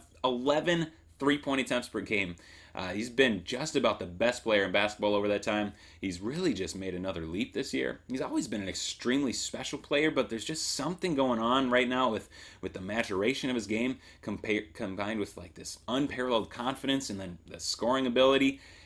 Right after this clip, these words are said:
I think we're looking at a really special two to three year window for Lillard. You know, also relatively rare card to own. Only five hundred thirty-one base P S A ten rookies,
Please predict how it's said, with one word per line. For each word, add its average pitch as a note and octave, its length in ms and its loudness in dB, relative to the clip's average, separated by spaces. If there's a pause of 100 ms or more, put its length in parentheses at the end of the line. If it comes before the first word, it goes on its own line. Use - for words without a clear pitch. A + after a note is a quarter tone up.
(140)
I A#2 100 -6
think D3+ 200 0
we're B2+ 80 4
looking A#2+ 300 2
at G2+ 80 0
a G2 40 2
really A2 440 6
special G2 500 -2
two G#2 300 0
to G2+ 80 2
three G2 320 -4
year F2 200 0
window F2 340 -2
for D#2 160 -10
Lillard. D#2+ 400 -8 (260)
You G2 80 -8
know, F2 60 -10
also A#2+ 500 -4
relatively A2 600 0
rare G2 240 2
card G#2 320 0
to F2 80 -6
own. F2+ 280 -6 (380)
Only A#2+ 220 2
five A2+ 220 4
hundred G#2 160 -2
thirty-one G#2 400 2
base G2+ 340 0
P A2+ 160 2
S G#2+ 100 2
A A2 60 0
ten G#2 220 -2
rookies, A2 440 0